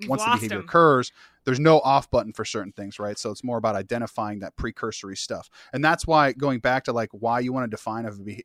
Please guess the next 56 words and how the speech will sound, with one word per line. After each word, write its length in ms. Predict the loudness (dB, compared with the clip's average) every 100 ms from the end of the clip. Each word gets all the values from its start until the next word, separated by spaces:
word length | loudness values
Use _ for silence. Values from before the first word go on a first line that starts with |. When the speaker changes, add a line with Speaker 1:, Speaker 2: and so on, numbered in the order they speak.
| -8
Speaker 2:
behavioral 640 | -6 -4 -4 -2 -2 -4
event, 460 | -8 -10 -10 -14 _ _ -20 _
part 220 | 6 6 8
of 40 |
the 100 | 4
whole 140 | 2
thing 300 | 0 -2 -2
is 100 | -2 -2
that, 200 | -2 -2
like, 260 | -6 -8 -12
again, 280 | -6 -4 -2
and 100 | -4
this 120 | -6
also 180 | -6 -6
what 140 | -6
distinguishes 640 | -8 -10 -8 -8 -8 -8 -10
it 100 | -8
from 160 | -10
a 20 | -8
standard 320 | -8 -8 -8
functional 300 | -10 -10 -8
analysis, 480 | -6 -6 -6 -10 -6
is 60 |
that 180 | -6 -2
you're 160 | 0 2
not 200 | 0 0
looking 320 | -4 -4 -8
to 60 |
trigger 320 | -6 -4 -4 -4
the 80 |
behavior 380 | -6 -8 -8 -8
all 100 | -10
the 160 | -14 -14
way. 220 | -16 _ _ _ _ -14
Speaker 1:
Mm-hmm. 140 | 4
Speaker 2:
You're 120 | 4
just 200 | 6 -2
looking 220 | -4 -4
for 240 | -2 -2 -2
some 320 | 2 2 2
occurrence 480 | -2 0 2 2 0
of 80 | -2
the 80 |
behavior 420 | -2 -2 -2 -2 -4
within 240 | -4 -4
the 80 | -4
response 380 | -2 -2 -2 -2
class 260 | -2 -2
of 80 | -4
the, 140 | -8 -8
of 100 | -8
the 60 |
things 200 | -8 -8
that 80 | -8
you've 100 | -6
identified 560 | -6 -6 -8 -6 -6